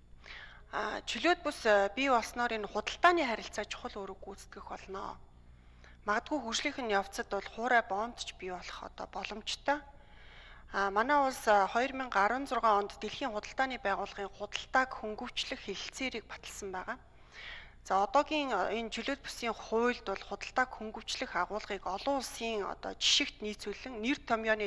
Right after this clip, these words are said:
тайлбар төдийл, одоо, тусгасан байгаа. Энэ хилцээрээг, а, хүлээсэн үүрэг амлалтаа хэрэгжүүлэх энэ механизмыг бусад хуульд тогтоомжоор зохицуулал, зохицуулалгүй орхидууснаас болоод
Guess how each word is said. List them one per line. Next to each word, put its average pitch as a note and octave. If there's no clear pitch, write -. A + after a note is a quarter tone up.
тайлбар A#3+
төдийл, -
одоо, -
тусгасан -
байгаа. -
Энэ G#3
хилцээрээг, C#4+
а, G3+
хүлээсэн C4+
үүрэг C4+
амлалтаа G3+
хэрэгжүүлэх A3
энэ G3
механизмыг A3+
бусад -
хуульд A#3+
тогтоомжоор G3
зохицуулал, -
зохицуулалгүй -
орхидууснаас A#3
болоод A#3+